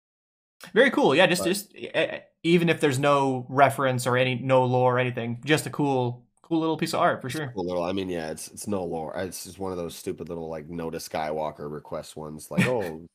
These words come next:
Speaker 2: draw Aokiji fucking, fucking around with some birds or something," like,
Speaker 1: Yeah.
Speaker 2: okay.
Speaker 1: <laughs> But
Speaker 2: So,
Speaker 1: yeah.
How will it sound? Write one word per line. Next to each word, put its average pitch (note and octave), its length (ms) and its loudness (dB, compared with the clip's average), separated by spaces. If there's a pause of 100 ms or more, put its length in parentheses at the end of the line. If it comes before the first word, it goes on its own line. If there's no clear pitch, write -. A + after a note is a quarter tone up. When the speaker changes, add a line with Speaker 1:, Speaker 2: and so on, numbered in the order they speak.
(540)
Speaker 2:
draw B2 360 4
Aokiji G2 840 -6
fucking, F#2+ 600 -4 (160)
fucking A2 320 -4
around A2 300 0
with G#2 100 -2
some G2+ 180 -6
birds F2+ 380 -2
or D#2+ 140 -10
something," D2+ 300 -12
like, A2 100 -4
Speaker 1:
Yeah. D3 160 4 (500)
Speaker 2:
okay. B3+ 140 0
Speaker 1:
<laughs> - 140 -20
But - 160 -12 (1800)
Speaker 2:
So, F3 140 -4
Speaker 1:
yeah. G3 440 4